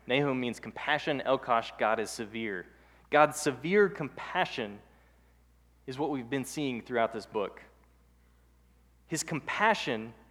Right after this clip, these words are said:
is severe when it is required to bring about the ways of his glory and turn his people back from idolatry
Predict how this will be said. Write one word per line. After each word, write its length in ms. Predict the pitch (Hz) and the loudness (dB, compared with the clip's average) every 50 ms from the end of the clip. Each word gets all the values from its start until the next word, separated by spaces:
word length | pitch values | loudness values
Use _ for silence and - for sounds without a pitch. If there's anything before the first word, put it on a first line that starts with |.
| _ _ _ _ _ _ _ _ _ _ _ _ _ _ _ _ _ _ _ _ _ _ _ _ _ _ _ _ _ - - - | _ _ _ _ _ _ _ _ _ _ _ _ _ _ _ _ _ _ _ _ _ _ _ _ _ _ _ _ _ -20 -4 -2
is 160 | 151 147 135 | -2 -2 0
severe 560 | - - 127 120 135 190 208 196 151 127 117 | -2 -6 -6 -6 -2 2 4 4 4 4 2
when 180 | 110 120 135 139 | 0 0 0 0
it 60 | 131 | 0
is 100 | 120 120 | -2 -4
required 520 | 123 120 - - 156 156 165 156 147 - | -6 -6 2 6 8 8 8 8 6 2
to 140 | - 143 131 123 113 - - - - - - - _ | -2 -8 -8 -10 -12 -18 -20 -20 -20 -20 -20 -20 _
bring 240 | - 135 139 160 175 | -2 0 2 2 0
about 400 | 156 - 127 120 117 117 - - | 2 4 6 6 6 6 4 0
the 80 | 139 123 | -2 0
ways 320 | 117 117 113 113 113 110 | 2 2 2 2 0 -2
of 140 | 117 104 - | -4 -6 -4
his 200 | 131 151 160 143 | -2 -2 -2 -4
glory 440 | - 127 117 113 110 107 107 107 95 - - - - - | -4 -2 0 0 0 0 -2 -4 -6 -10 -18 -20 -16 -16
and 100 | 113 - | -14 -12
turn 560 | - - - - - 196 208 214 214 202 180 | -12 -12 -12 -4 0 4 4 6 6 4 4
his 160 | 175 156 139 | 2 0 0
people 300 | - - 165 - 151 139 | -2 -6 -2 0 0 0
back 360 | 131 127 123 123 120 - - | 4 4 4 4 4 2 -4
from 140 | - 123 120 | -6 -2 -2
idolatry 680 | 113 110 110 107 101 101 101 98 - - 101 92 90 | 0 0 2 2 2 2 0 -2 -6 -8 -10 -10 -10